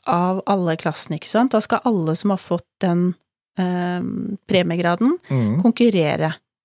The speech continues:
Speaker 1: Enten om det er junior, eller om det er unghund, åpen
Speaker 2: Mm.
Speaker 1: klasse, champion eller veteran. Eh, og, og der begynner jo også konkurransen, eh, mellom de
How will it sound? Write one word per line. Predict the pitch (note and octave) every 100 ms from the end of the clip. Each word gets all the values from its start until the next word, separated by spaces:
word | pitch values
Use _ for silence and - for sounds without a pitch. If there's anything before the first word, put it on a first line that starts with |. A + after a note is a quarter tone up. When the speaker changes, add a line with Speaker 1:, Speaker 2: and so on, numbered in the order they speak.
| _
Speaker 1:
Enten | B3 G3+ -
om | G3 G3+
det | A3
er | G3
junior, | F#3+ E3+ E3 F3 F#3+ G3
eller | - F3+ F3+
om | F#3
det | F#3+
er |
unghund, | G3+ F3+ D3+ E3+ F#3
åpen | F3 C3+ A2+
Speaker 2:
Mm. |
Speaker 1:
klasse, | G2 - F3+
champion | - F3 D#3 - E3+
eller | E3 E3+
veteran. | F3+ - F#3 D#3+ F3 F3 _ - - - - - _
Eh, | G3+ G3+ - -
og, | - -
og | A#3 A3 A3 G3+
der | A3+ A#3 C4+ - C#4
begynner | A#3+ A#3+ F#3+ F#3
jo | G3
også | - F#3+
konkurransen, | G3 - G3+ D#3+ D#3+ - F3 F#3+ F3 - A#3+
eh, | G3+
mellom | F#3+ F#3+ F#3+ F#3 E3+ F#3+ F#3+
de | F3+ F#3+